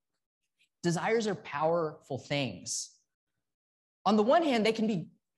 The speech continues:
really mundane and neutral because they direct us towards things we actually need. We desire food, we want to eat, because we genuinely need nourishment to survive.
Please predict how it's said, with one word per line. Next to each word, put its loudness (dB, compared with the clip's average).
really 6
mundane -2
and 0
neutral 2
because 0
they 2
direct -2
us 0
towards -4
things -4
we -6
actually -2
need. -4
We 4
desire 4
food, 0
we 2
want 2
to -6
eat, -4
because 4
we 4
genuinely 4
need -2
nourishment -4
to -8
survive. -4